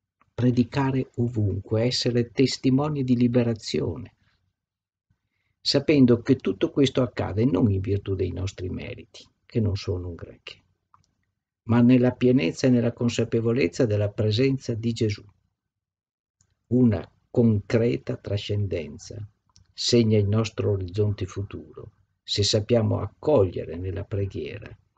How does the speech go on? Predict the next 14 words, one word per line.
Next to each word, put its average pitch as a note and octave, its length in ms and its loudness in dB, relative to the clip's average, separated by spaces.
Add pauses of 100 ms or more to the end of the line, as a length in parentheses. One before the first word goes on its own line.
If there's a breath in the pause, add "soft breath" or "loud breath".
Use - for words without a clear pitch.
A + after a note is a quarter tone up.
(220)
l'invito G2 880 0
a A2 200 0
proclamare G2 920 0
la G#2 100 -2
buona G#2 380 0
notizia - 720 -8 (720)
che G2+ 360 2
l'umanità A2 920 2
è G#2+ 100 -2
stata G2+ 560 -2
redenta G2 800 -2
ed G#2 240 -2
è G2+ 40 2
stata G2 540 -4